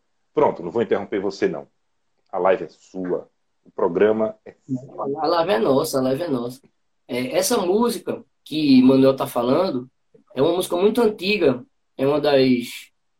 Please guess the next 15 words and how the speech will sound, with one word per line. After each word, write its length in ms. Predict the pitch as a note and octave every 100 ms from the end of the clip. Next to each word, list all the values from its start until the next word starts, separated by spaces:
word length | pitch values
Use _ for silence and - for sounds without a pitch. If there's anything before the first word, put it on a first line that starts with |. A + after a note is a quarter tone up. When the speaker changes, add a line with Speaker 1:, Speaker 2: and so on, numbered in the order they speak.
| _ C#3
Speaker 2:
primeiras 340 | D3 F3 G#3
composições 800 | - G#3+ F#3 F3 - E3 D#3 D3
que 100 | D#3+
eu 80 | D#3
fiz 400 | - D3+ D3+ -
pra 340 | D3+ C#3 B2+
tocar 420 | - C#3 - C3
com, 880 | B2+ C3 C3 B2 A#2 A2+ A2+ A2+ C3+
minha, 320 | B2+ D#3+ E3 B2+
pra 140 | C3+
tocar 260 | C3 B2+ C3
com 120 | C3
Le 80 | B2
Bustier, 640 | C3 - C#3+ C3 G3 G#3+ -
né? 260 | C#3 -